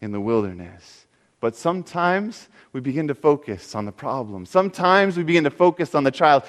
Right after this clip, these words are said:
Sometimes we begin to focus on all the difficulties around us, and we forget and we begin to cry out to God, "God, why are you leading me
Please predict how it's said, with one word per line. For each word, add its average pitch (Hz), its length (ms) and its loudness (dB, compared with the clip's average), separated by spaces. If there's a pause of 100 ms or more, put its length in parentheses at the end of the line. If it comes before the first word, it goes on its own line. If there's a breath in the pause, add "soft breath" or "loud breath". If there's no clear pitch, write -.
(120)
Sometimes 220 600 2
we 202 80 -2
begin 185 200 2
to 170 60 4
focus 190 400 4
on 170 140 4
all 202 160 6
the 196 80 2
difficulties 180 580 2
around 170 360 4
us, 160 100 -2 (220 loud breath)
and 165 120 4
we 170 120 6
forget 180 500 4
and 175 80 2
we 170 80 4
begin 175 220 2
to 170 80 4
cry 202 280 4
out 190 180 4
to 185 60 -2
God, 156 300 4
"God, 208 360 4
why 240 640 6 (300 loud breath)
are 160 100 2
you 165 180 4
leading 180 360 4
me 147 280 2